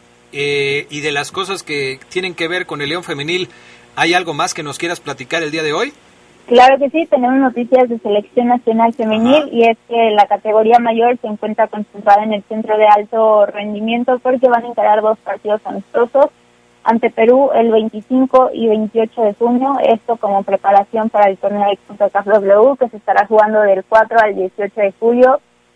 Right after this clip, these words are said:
Speaker 2: en Nuevo León. Ya está la lista de veintitrés jugadoras, no es la lista final,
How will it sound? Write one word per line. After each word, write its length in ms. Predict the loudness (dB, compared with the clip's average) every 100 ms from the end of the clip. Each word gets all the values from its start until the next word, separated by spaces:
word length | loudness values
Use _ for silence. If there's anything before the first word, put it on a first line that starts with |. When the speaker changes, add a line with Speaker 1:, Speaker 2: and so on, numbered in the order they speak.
| _ -2
Speaker 2:
en 320 | 2 4 2
Nuevo 300 | 4 4 4
León. 480 | 4 4 4 0 2
Ya 320 | 4 4 4
está 300 | 2 0 0
la 120 | 2
lista 360 | 2 0 -2 0
de 100 | 0
veintitrés 540 | -2 -8 -10 -4 -4
jugadoras, 500 | 2 2 4 4 4
no 140 | 2 0
es 40 |
la 140 | 2 0
lista 240 | -2 -10
final, 500 | -12 -4 0 0 -4